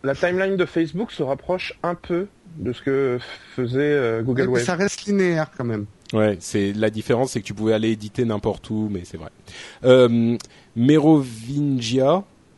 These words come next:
Speaker 3: avec des, des numéros partout dans la chatroom, nous dit, euh, iPen, euh, le stylet en question existe déjà. C'est vrai que j'avais vu une news dessus. C'est un stylet actif. Euh, il y a un machin qui se, euh, micro A F K,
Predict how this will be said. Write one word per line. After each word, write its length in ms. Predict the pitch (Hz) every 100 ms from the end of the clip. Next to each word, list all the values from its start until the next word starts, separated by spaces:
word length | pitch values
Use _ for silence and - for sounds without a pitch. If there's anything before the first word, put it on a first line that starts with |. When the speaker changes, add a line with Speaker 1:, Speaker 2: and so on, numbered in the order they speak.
| _
Speaker 3:
avec 280 | 104 101 95
des, 220 | 101 95
des 460 | 92 95 95 92 92
numéros 420 | 98 104 104 110
partout 380 | - 104 - 139
dans 120 | 139
la 100 | 104
chatroom, 360 | - 107 - 147
nous 120 | 123
dit, 260 | 113 131 165 - - -
euh, 120 | 117 113
iPen, 640 | 147 147 - 165 190 175 120 127
euh, 240 | 120 113
le 120 | 110
stylet 400 | 104 - 120 131 120
en 120 | 104
question 400 | - 101 - 143
existe 380 | 110 127 - 120
déjà. 340 | 107 104 151 - - -
C'est 120 | -
vrai 140 | 123 147
que 40 |
j'avais 200 | 135 113
vu 120 | 117
une 120 | 131
news 180 | 127 127
dessus. 460 | 117 113 - 170 156
C'est 180 | - 127
un 100 | 120
stylet 380 | - 147 165 151
actif. 480 | 143 - 151 190 -
Euh, 420 | 95 107 101 98 -
il 80 | 110
y 80 |
a 80 | 107
un 180 | 101 98
machin 400 | 104 110 - 131
qui 160 | - 110
se, 560 | - - 104 101 98 98 - _ _ _ _ _ _ 113
euh, 680 | 101 95 92 92 90 90 87 - - -
micro 420 | 110 120 - 165
A 100 | 139
F 60 |
K, 100 | 127